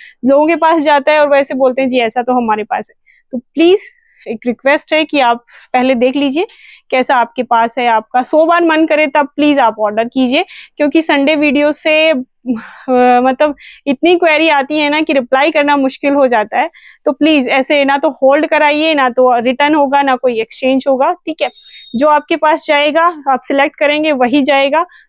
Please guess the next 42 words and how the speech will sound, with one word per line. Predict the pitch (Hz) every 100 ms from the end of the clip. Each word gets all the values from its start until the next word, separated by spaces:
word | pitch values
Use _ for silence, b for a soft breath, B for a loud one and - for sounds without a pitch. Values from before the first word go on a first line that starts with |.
| -
अगर | 262 285
आपके | 277 285
पास | 277 277 269
कोई | 277
गलत | 233 247 277 -
piece | 302 285
जाता | 254 220 262
है | 311
तो | 302 247
जरूर | 226 240 254
आप | 240 233
return | 233 240
कर | 247 240
सकते | 247 247 -
हैं, | 320
क्योंकि | 294 269 247
कई | 240
बार | 226 220
गलती | 226 226 254
हो | 254 254
जाती | 247 202 262
है। | 320 B B B 294
बाकी | 285 349
किसी | 339 320 359 349
भी | 320 339 330 320 B B -
situation | 277 285 277 311
में | 294 302 - B B B 277
no | 302
return, | 320 320 339
no | 320
exchange, | 233 196 - 247 - -
ठीक | 302 -
है। | 214 _ _ 285
ये | 311
रहेगा | 311 302 302
बहुत | 240 254 294 285
ही | 330
खूबसूरत | 302 262 294 285
सा | -
आपका | 262 240 254
shirt | 247 311 302
piece। | - 339 381 -